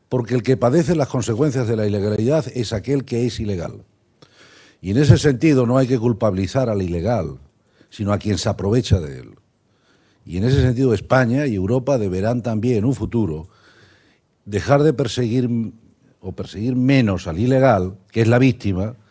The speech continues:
para sancionar fuertemente a aquel que se está aprovechando de esa condición. Y ahí también hemos decidido este año incrementar las inspecciones de trabajo y aumentarlas en el treinta por ciento precisamente para el combate de la economía irregular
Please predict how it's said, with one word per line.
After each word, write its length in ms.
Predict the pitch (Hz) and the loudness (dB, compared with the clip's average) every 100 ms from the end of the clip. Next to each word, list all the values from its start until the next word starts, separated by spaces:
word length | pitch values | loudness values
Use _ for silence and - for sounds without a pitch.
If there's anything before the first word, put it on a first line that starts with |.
| _ _ _ _ _ | _ _ _ _ _
para 180 | - 107 | 0 0
sancionar 440 | 85 107 104 117 123 | 2 0 0 -2 0
fuertemente 560 | 123 117 120 117 98 | -2 -2 0 0 0
a 40 | 123 | -2
aquel 180 | 98 | -2
que 100 | 104 | -4
se 80 | 98 | -6
está 180 | 92 101 | -6 -6
aprovechando 800 | 101 95 90 - 95 82 87 107 _ _ _ _ - | -4 -4 -6 -4 -6 -4 -8 -10 _ _ _ _ -8
de 140 | 90 | -6
esa 200 | 87 101 | -4 -6
condición. 540 | 87 80 69 71 101 _ _ _ _ _ _ _ _ - | -8 -12 -14 -18 -20 _ _ _ _ _ _ _ _ -8
Y 120 | 90 | -2
ahí 760 | 98 113 143 135 78 55 60 - | 2 4 2 0 -4 -14 -18 -10
también 360 | 90 87 110 | -6 0 0
hemos 200 | 117 117 | 2 0
decidido 400 | 98 92 104 131 | -2 -2 2 4
este 240 | 113 107 107 | 2 2 2
año 360 | 131 147 156 | 4 4 2
incrementar 760 | 117 87 95 90 87 127 139 135 | 0 -2 -4 -4 -2 2 4 4
las 180 | 110 | 0
inspecciones 540 | 98 - 90 131 123 101 | -2 -6 -2 0 0 0
de 80 | 98 | -2
trabajo 560 | - 123 113 165 165 - _ _ _ _ _ _ - | 0 0 0 -2 -4 -8 _ _ _ _ _ _ -6
y 100 | 101 | 0
aumentarlas 480 | 101 101 135 151 139 | 2 6 6 8 6
en 80 | 117 | 4
el 120 | 110 | 2
treinta 300 | 120 131 127 | 2 4 2
por 140 | 101 | 2
ciento 300 | 95 139 139 | 2 2 2
precisamente 640 | 110 101 113 117 123 127 | 0 -2 -2 -2 -2 -2
para 220 | 107 113 104 | 0 0 0
el 60 | |
combate 420 | 98 95 120 127 | -2 0 2 4
de 80 | 135 | 2
la 100 | 113 | 2
economía 440 | 95 98 95 120 120 | 0 -2 -2 0 2
irregular 680 | 107 139 120 113 113 135 | 2 2 4 4 2 0